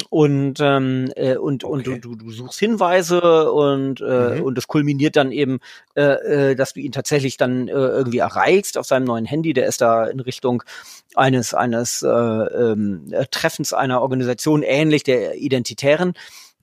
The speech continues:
Speaker 1: ähm, äh, äh, da auf dem Weg, irgendwie sich mit denen zu treffen. Und dann erreichst du ihn am Handy und dann gibt es eben eine lange, ähm, Unterhaltung, die du eben auch steuern kannst. Ganz spannendes Spiel von B T F. Ähm, also die, die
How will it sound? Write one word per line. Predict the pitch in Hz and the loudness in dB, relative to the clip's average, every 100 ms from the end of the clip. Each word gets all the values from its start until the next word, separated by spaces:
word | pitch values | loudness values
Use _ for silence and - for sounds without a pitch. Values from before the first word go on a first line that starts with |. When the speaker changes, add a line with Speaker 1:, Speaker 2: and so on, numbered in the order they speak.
| - | 0
Speaker 1:
ähm, | 147 135 131 131 - | 2 2 0 -4 -2
äh, | 139 131 127 110 135 123 131 | 0 2 0 0 0 0 0
äh, | |
da | 135 131 | 2 2
auf | 131 | 2
dem | 131 117 | -2 0
Weg, | 147 226 | 0 0
irgendwie | 185 185 | -2 -2
sich | 170 180 | -2 -4
mit | 156 | -2
denen | 147 | -2
zu | 131 | -2
treffen. | - 135 202 | -2 -2 0
Und | 165 | 0
dann | 156 147 - - - - _ - | 2 0 -4 -14 -20 -20 _ -6
erreichst | 113 143 - | 0 0 2
du | |
ihn | 151 | 0
am | 143 | 0
Handy | 147 156 | 0 2
und | 156 | 2
dann | 139 | 0
gibt | 123 | -4
es | 139 | -6
eben | 139 131 | -4 -4
eine | 127 | 0
lange, | 127 135 131 123 | 0 2 2 0
ähm, | - 131 117 117 82 - - - - | 0 -2 -2 -6 -8 -12 -16 -10 -6
Unterhaltung, | 131 139 131 208 214 185 | -4 -2 2 2 0 -4
die | 170 | -4
du | |
eben | 135 147 | -2 -2
auch | 147 | -2
steuern | - 135 135 139 | -2 0 0 0
kannst. | 135 131 - - - - | -4 -6 -10 -20 -10 -2
Ganz | 156 - | 0 2
spannendes | 175 165 143 | 0 0 -2
Spiel | 190 269 | -2 -2
von | 359 165 165 | 0 -2 -2
B | 151 | -2
T | 135 | -2
F. | 143 - - | -2 -6 -6
Ähm, | 156 147 143 | -4 -4 -4
also | 131 131 | -2 -2
die, | 160 165 | -4 -6
die | 151 175 | -8 -10